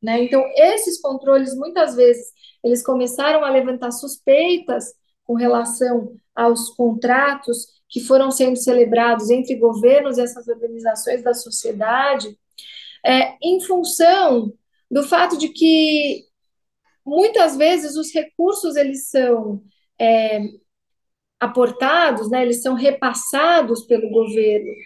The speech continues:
para essas organizações zelarem e cuidarem por um serviço social importante pro governo. E talvez, é, esses controles foram se deparando com situações em que esses recursos, eles saíam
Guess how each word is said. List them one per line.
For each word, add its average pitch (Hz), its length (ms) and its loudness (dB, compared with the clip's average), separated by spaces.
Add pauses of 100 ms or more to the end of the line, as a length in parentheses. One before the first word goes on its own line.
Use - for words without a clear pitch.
(380)
para 247 440 4
essas 330 280 0
organizações 233 840 -2 (340)
zelarem 294 760 4
e 320 60 -10
cuidarem 277 600 -2
por 294 220 -4 (380)
um 302 380 0
serviço 294 720 2
social 294 540 2
importante 285 640 0
pro 277 140 -8
governo. 214 500 0 (720)
E 320 160 2
talvez, 320 880 2 (420)
é, 233 640 -2
esses 277 240 -8
controles 285 580 -2
foram 277 240 -6
se 277 160 -14
deparando 262 840 -2 (420)
com 233 720 -2
situações 277 760 0
em 277 120 -4
que 285 180 -8
esses 370 400 0
recursos, 262 580 -4
eles 254 240 -2
saíam 285 680 0